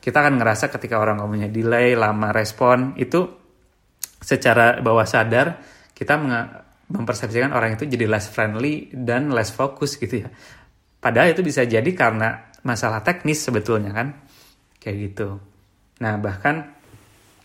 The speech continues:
ada faktor tambahan lain juga yang membuat kita tuh sebenarnya lebih capek ketika video conference. Yaitu adalah ketika kita physically on camera, kita tuh sangat aware kalau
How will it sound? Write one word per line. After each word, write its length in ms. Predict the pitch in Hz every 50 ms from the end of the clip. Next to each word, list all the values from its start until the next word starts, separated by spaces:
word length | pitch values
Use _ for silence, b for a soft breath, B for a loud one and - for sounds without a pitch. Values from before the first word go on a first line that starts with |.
| - _ -
ada 160 | 135 127 - -
faktor 260 | 165 147 - - 131
tambahan 380 | 120 131 120 120 120 117 117 113
lain 240 | 110 110 110 113 110
juga 460 | 110 107 117 131 147 160 156 - B B B B B B B -
yang 160 | 123 113 117
membuat 400 | 113 110 107 107 117 123 - -
kita 220 | - 104 - 113 110
tuh 100 | 156 151
sebenarnya 320 | - 123 113 117 135 131
lebih 140 | 117 107 -
capek 400 | - 123 - - 117 107 - -
ketika 320 | - - 101 - 107 113 110
video 240 | 123 110 107 98
conference. 560 | 117 110 104 104 117 110 104 98 - - - b b b b b b b b b b b
Yaitu 340 | 123 113 113 107 107 110 170
adalah 640 | 143 120 104 101 98 110 135 147 - - - - _ _ -
ketika 320 | 135 - - 170 208 208
kita 320 | 208 151 - - 123 113
physically 540 | - - 135 123 - 127 - - 117 117 -
on 180 | - 117 113 110
camera, 540 | - 120 113 104 101 104 113 143 - - b b b b b b b b b b b b b _ _
kita 320 | _ - 143 139 135 123 -
tuh 80 | 185
sangat 380 | 180 - 143 127 123 123 - -
aware 400 | 143 120 107 110 110 123 147 143
kalau 640 | - - 113 104 107 120 139 151 156 147 - -